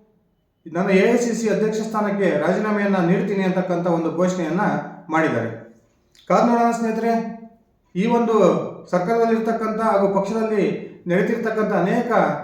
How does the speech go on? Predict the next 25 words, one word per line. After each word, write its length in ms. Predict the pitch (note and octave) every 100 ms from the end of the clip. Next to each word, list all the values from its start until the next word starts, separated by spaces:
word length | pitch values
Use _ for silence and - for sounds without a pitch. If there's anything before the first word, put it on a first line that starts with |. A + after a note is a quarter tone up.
| - - _ _ _ _ _ _ _ _ _ _
ಕೆಟ್ಟ 180 | F#3 F#3
ರೀತಿಯ 280 | B3 A#3+ A#3
ಬೆಳವಣಿಗೆಗಳನ್ನ 720 | G3+ G#3+ G#3+ G#3+ G#3 G3+ G3+ F3+ - D#3
ಮುಂದಿನ 260 | F#3+ A3+ A3
ದಿನಗಳಲ್ಲಿ 580 | A3 G#3 G#3 G3 F3
ಕಾಂಗ್ರೆಸ್ 360 | F3 F#3 G#3+ G#3+
ಪಕ್ಷ 200 | G3+ G3
ಸರಿ 300 | F3 F3+ G3
ಮಾಡಿಕೊಂಡು 500 | G3+ G3 G3 G3 A3 A3+ - - - _ -
ಈ 100 | F#3+
ಬಾರಿ 240 | F#3+ G#3+ G#3+
ಲೋಕಸಭಾ 460 | G3+ G3+ G3 G3+
ಚುನಾವಣೆಯಲ್ಲಿ 560 | G3 G3+ G3+ G3 F#3+ D3+ - - - - -
ಹದಿನೈದಕ್ಕೂ 460 | E3 A3+ A3+ A3+ A3
ಹೆಚ್ಚು 260 | F#3+ G#3+ G3 D#3 A#2+ - - -
ಸ್ಥಾನಗಳನ್ನ 520 | - G3 G3+ G3 G3 F#3
ಕರ್ನಾಟಕದಲ್ಲಿ 680 | F3 F3 G3+ G3 F#3+ F#3
ಗೆಲ್ಲುತ್ತಾ 480 | F3 E3+ G3+ G3+ G3+ G3 G3 - -
ಅಥವಾ 280 | D3+ G3 G#3 G#3+ G#3+ - -
ಇದೇ 180 | D#3 A#3
ರೀತಿಯ 260 | A#3 A#3 A3+
ಗೊಂದಲಗಳು 520 | G#3 G#3+ G#3 G#3 G3
ಮುಂದುವರೆದು 560 | F3+ F#3+ G#3 G3+ A3 A3 - - - -
ಕಳೆದ 240 | E3+ A3 G#3+
ಬಾರಿಯಂತೆ 460 | G#3+ G#3 G3+ G3+